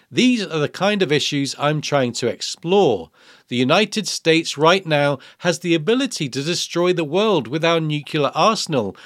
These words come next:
but that doesn't mean we can achieve specific geopolitical goals." Power is more subtle than that. You can have the power to destroy, but it doesn't give you the power to reform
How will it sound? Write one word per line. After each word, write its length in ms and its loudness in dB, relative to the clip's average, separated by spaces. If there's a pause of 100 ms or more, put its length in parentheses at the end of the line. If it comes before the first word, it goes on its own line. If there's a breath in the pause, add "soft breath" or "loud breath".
(160 loud breath)
but 120 0
that 220 2
doesn't 360 0
mean 360 -2
we 80 -2
can 200 -6
achieve 600 -4
specific 840 -2
geopolitical 1040 -2
goals." 640 0 (580 soft breath)
Power 540 4 (180 soft breath)
is 200 0
more 280 -2
subtle 500 0
than 220 -4
that. 360 -8 (360 loud breath)
You 160 -2
can 160 0
have 320 0
the 100 0
power 360 -2
to 160 -6
destroy, 680 2 (220 loud breath)
but 100 0
it 220 -2
doesn't 400 0
give 240 -2
you 300 -2 (160 loud breath)
the 100 -2
power 460 0
to 180 -6
reform 640 0